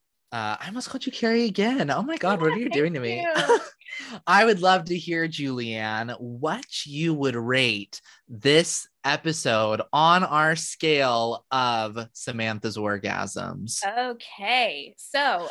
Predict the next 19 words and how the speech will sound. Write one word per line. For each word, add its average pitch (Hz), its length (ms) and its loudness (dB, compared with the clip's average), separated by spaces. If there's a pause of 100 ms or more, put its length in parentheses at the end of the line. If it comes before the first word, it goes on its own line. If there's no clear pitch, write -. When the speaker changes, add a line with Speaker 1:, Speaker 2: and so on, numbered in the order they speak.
Speaker 2:
as 208 160 -6
a 226 60 -4
refresher, 254 680 -6 (1120)
bad 185 520 0 (920)
is 175 220 -8
Funky 233 320 -10
Spunk. - 500 -10 (680)
Not 139 260 2
Speaker 1:
Mm-hmm. 123 100 -2
Speaker 2:
great 101 340 -4 (400)
is 185 200 -8
James's 196 500 -8
small 190 300 -8
dick. 175 340 -10 (560)
Speaker 1:
Mm. 131 240 -2
Speaker 2:
Eh 330 220 -2 (320)
is 233 140 -8
Pearl 262 400 -6
Thong. 180 400 -8